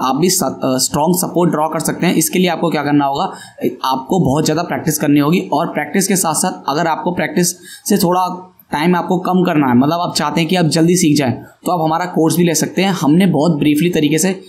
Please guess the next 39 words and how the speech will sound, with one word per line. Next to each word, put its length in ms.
किस 200
तरीके 240
से 100
आपको 200
support 480
and 120
resistance 360
draw 140
करने 240
हैं, 100
किस 180
तरीके 200
से 100
आपको 180
trend 280
line 120
लगानी 300
है, 60
किस 220
तरीके 220
से 100
आपको 300
next 320
candle 200
predict 360
करनी 220
है, 200
ये 220
सब 180
हमने 280
अपने 320
course 280
के 80
अंदर 160
बता 300
रखा 160
है, 60
ठीक 120
है। 80